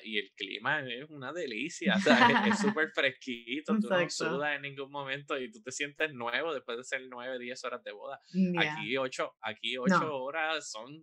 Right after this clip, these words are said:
Speaker 1: ocho horas sudado ahí.
Speaker 2: Sudado. <laughs>
Speaker 1: Por
Speaker 2: Así
Speaker 1: más
Speaker 2: mismo,
Speaker 1: que
Speaker 2: pegajoso.
Speaker 1: es pegajoso, por
Speaker 2: Sí.
Speaker 1: más que la hagas en un hotel espectacular, ¿verdad? Que
Speaker 2: Sí.
Speaker 1: tenga todas las facilidades, el clima no te lo espanta nadie aquí en
Speaker 2: No.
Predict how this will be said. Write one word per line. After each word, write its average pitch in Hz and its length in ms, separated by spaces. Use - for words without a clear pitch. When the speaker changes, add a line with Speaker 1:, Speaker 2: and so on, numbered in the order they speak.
Speaker 1:
ocho 113 400
horas 127 260
sudado 131 580
ahí. - 100
Speaker 2:
Sudado. 180 300
<laughs> 311 760
Speaker 1:
Por 262 220
Speaker 2:
Así 208 80
Speaker 1:
más 190 140
Speaker 2:
mismo, 180 160
Speaker 1:
que 170 60
Speaker 2:
pegajoso. 185 680
Speaker 1:
es 127 240
pegajoso, 113 580
por 120 200
Speaker 2:
Sí. 202 40
Speaker 1:
más 110 220
que 135 220
la 135 180
hagas 123 300
en 127 180
un 120 140
hotel 123 240
espectacular, 117 800
¿verdad? 123 240
Que 127 60
Speaker 2:
Sí. 113 60
Speaker 1:
tenga 110 220
todas 117 180
las 120 140
facilidades, 123 580
el 110 200
clima 131 400
no 127 100
te 131 120
lo 131 60
espanta 120 440
nadie 107 240
aquí 151 100
en 170 80
Speaker 2:
No. 151 60